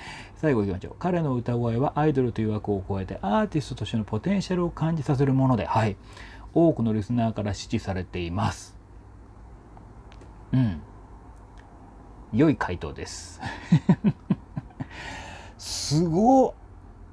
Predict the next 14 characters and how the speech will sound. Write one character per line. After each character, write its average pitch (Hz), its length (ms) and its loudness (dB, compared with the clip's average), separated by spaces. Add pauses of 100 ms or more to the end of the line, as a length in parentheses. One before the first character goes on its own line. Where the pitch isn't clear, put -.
(1160)
も 156 140 0
う - 20 0
ま 175 240 4
さ 233 240 4
に 170 140 4
じ 117 120 -2
ゃ 101 60 -2
な 90 160 -6
い？ 92 300 -4 (760)
美 170 540 2
し 160 320 10
い 135 120 6
高 135 360 12
音、 131 160 8